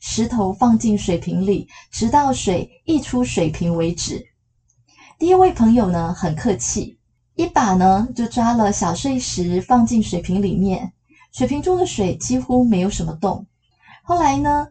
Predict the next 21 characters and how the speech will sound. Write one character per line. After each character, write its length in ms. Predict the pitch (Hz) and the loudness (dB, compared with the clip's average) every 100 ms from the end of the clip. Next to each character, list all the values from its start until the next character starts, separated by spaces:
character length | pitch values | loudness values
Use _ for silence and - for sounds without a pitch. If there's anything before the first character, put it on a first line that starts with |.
| _ | _
诶， 220 | 294 381 - - | -6 -6 -8 -6
第 80 | 302 | -4
一 80 | |
位、 240 | 285 294 277 - | -2 -2 -4 -4
第 120 | 320 | -2
二 160 | 320 285 | 0 0
位 200 | 277 262 | 0 2
又 80 | 220 | 2
来 220 | 202 185 | 2 0
了， 220 | 196 190 185 _ _ | 0 0 -4 _ _
他 140 | - 226 | -2 -2
抓 240 | 240 220 | 2 2
了 200 | 226 190 - _ | 4 2 -2 _
小 240 | - 226 302 | -4 -2 0
小 200 | 339 190 | 0 -2
的 100 | 180 | -2
石 180 | - | -4
头 320 | 180 202 175 180 | -4 -2 -2 -2
放 240 | 220 202 | -2 -2
进 260 | 190 202 185 | -2 -2 -4
去， 340 | - - - | -6 -8 -8